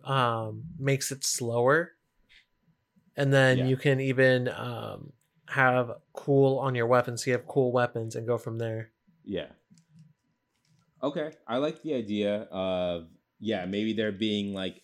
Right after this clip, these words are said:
Speaker 2: a sauce, uh, weapon tempering or whatever, like, tempering your weapons with sauces. But then
Speaker 1: Mm-hmm.
Speaker 2: there's also ways to turn your sauce into, like,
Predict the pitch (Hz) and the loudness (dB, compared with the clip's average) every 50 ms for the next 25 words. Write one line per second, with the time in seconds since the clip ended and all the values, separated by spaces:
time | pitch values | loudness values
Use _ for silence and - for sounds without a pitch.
0 | _ - 92 92 90 - - - - 107 95 95 92 92 - - - - - - | _ -12 -10 -10 -10 -10 -12 -8 -6 -6 -6 -4 -6 -8 -10 -12 -18 -18 -18 -18
1 | - - _ _ _ _ _ _ _ _ _ _ _ _ _ - _ _ _ _ | -20 -20 _ _ _ _ _ _ _ _ _ _ _ _ _ -20 _ _ _ _
2 | - 90 87 82 80 78 80 80 78 78 76 76 73 73 71 71 71 69 69 71 | -12 -10 -8 -8 -8 -8 -8 -10 -10 -10 -12 -12 -12 -12 -14 -14 -16 -18 -18 -20
3 | 71 - - _ _ _ _ _ - 107 95 107 110 104 98 - 110 104 95 92 | -20 -20 -20 _ _ _ _ _ -18 -12 -6 -6 -6 -6 -6 -6 -6 -6 -6 -6
4 | 90 87 87 85 85 82 85 87 - _ _ _ _ _ _ _ _ _ _ _ | -8 -10 -12 -14 -16 -16 -16 -18 -20 _ _ _ _ _ _ _ _ _ _ _
5 | - - 120 113 - 123 120 117 117 120 127 131 127 - - 107 107 110 107 104 | -10 -8 -8 -8 -6 -6 -6 -6 -6 -6 -8 -10 -12 -12 -8 -6 -6 -4 -4 -6
6 | 101 110 92 87 - - - 110 104 - 104 101 98 92 82 85 82 92 90 87 | -6 -8 -10 -10 -10 -10 -10 -10 -10 -8 -8 -10 -10 -8 -10 -10 -8 -8 -8 -8
7 | - 101 95 92 80 - 92 82 - - - - 82 76 78 - - 110 107 113 | -8 -10 -10 -10 -12 -12 -14 -14 -14 -14 -14 -12 -12 -12 -12 -14 -12 -12 -12 -12
8 | 110 - _ _ _ _ _ _ _ _ - 120 147 139 127 117 113 110 107 - | -14 -18 _ _ _ _ _ _ _ _ -6 -4 -2 0 0 0 0 -2 -4 -6
9 | - - 113 110 113 110 - - 117 104 104 101 95 92 101 98 98 98 95 92 | -6 -6 -4 -4 -4 -6 -6 -4 -2 -2 -2 -2 -4 -4 -4 -4 -4 -4 -6 -8
10 | - - _ - - 98 92 90 87 - - 104 92 90 92 101 - - - - | -12 -18 _ -14 -12 -10 -10 -10 -12 -10 -8 -8 -6 -6 -6 -10 -12 -16 -20 -20
11 | - _ - 104 95 95 85 - - 95 87 87 87 85 87 82 80 78 76 _ | -20 _ -12 -10 -10 -10 -10 -10 -10 -8 -8 -8 -8 -10 -8 -8 -10 -10 -12 _
12 | _ | _